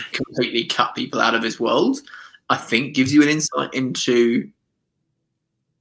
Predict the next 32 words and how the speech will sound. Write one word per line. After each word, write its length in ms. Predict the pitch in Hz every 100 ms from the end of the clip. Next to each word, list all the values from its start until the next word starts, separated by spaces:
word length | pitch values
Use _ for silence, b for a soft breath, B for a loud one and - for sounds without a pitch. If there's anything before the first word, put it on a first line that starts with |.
| _ _ _ -
I'm 160 | 170
not 140 | 175 123
even 160 | 127
gonna 160 | 120 113
say, 260 | - 110 101
like, 220 | 95 -
him, 280 | 127 120 -
I'm 200 | 131 139
gonna 180 | 123
say, 240 | 120 117 113
like, 240 | 110 -
I 60 | 131
reckon 300 | 127 107 113
there's 160 | 110 104
elite 220 | 110 101
ath-, 260 | 113 120 -
athletes 320 | - 104 95
all 100 | 110
over 140 | 104
the 80 | 101
world 260 | 107 104 -
that 140 | -
do 220 | - - -
stuff 260 | - -
like 180 | 71 69
this, 240 | - - -
right? 140 | 104
I 40 | 117
don't 240 | 113 -
think 340 | 110 90 - -
he's 240 | 123 113
alone 540 | 95 107 110 160 185